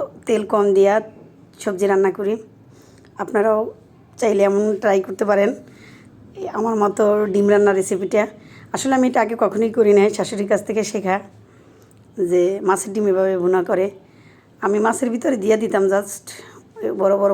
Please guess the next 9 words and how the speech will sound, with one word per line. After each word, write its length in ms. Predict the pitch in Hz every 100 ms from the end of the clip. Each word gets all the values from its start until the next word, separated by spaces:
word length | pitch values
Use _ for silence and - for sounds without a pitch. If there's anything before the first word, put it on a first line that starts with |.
| 185
ফালি 180 | 196 196 196
অবস্থায়। 360 | 190 220 190 202 - _ _ _ _ _ _ _ _ _ _ _ _ _ _ _ _ _ _ 220
এই 60 | 185
যে 60 | 196
আমি 100 | 196 180
হলুদ 240 | 196 185 196
মরিচ 300 | 196 214 214 - - - - _ _ _ _ _ _ _ _ _ -
দিয়ে 140 | 208 190
দিলাম, 160 | 196